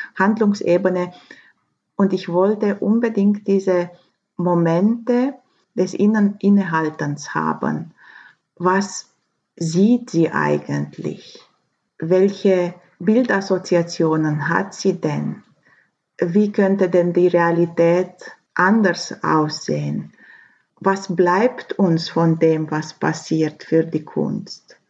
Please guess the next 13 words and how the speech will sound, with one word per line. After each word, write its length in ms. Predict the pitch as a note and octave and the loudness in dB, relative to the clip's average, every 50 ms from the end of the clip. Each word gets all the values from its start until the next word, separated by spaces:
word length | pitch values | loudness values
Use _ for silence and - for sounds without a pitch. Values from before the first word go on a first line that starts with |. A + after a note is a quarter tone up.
| _ _ - | _ _ -6
Wie 240 | F3 E3+ G3+ A3+ | 0 2 2 2
prägt 720 | A3 G#3+ - G#3 F#3+ G3 G#3 A3+ A#3 - - - - - | 2 0 0 2 2 4 2 2 0 -4 -12 -18 -6 -4
die 120 | G3 G3 F#3+ | -4 -4 -4
Kunst 540 | - - G#3 G#3 G#3+ A3 G#3+ G3+ - - - | -4 -2 0 0 2 2 0 -2 -2 -6 -8
unser 340 | - F3 E3+ E3 E3+ E3 D#3+ | -4 -2 -2 0 0 0 0
Leben? 720 | E3+ E3+ F3+ G3 G#3 G3+ G3 - D3+ D#3 D3+ D#3 D#3 D3+ - _ _ _ _ _ _ _ _ _ _ _ _ _ _ | 0 2 2 4 2 2 0 -2 -6 -6 -6 -8 -10 -12 -16 _ _ _ _ _ _ _ _ _ _ _ _ _ _
Das 240 | A#3 B3 B3 B3 - | -2 -2 -2 0 0
war 260 | B3 A#3+ A#3 A#3+ A#3+ A#3 | 0 2 2 2 2 2
mir 360 | A3 A3 A3+ A3 G#3+ - - - - _ _ | 2 4 2 2 0 -4 -10 -18 -20 _ _
sehr 320 | _ - G#3+ G#3+ A3 G#3 G#3 | _ -4 -2 0 0 0 0
wichtig, 500 | G#3+ A3 G#3+ - - A3 G#3 G3+ - - | 0 -2 -2 -6 -6 -6 -6 -6 -4 -2
dass 320 | G3 F#3+ F#3+ F#3+ - - | -2 -2 -2 -2 -8 -6
die 300 | - F#3+ F3+ F3 F3 E3+ | -4 -2 -2 -2 -2 -4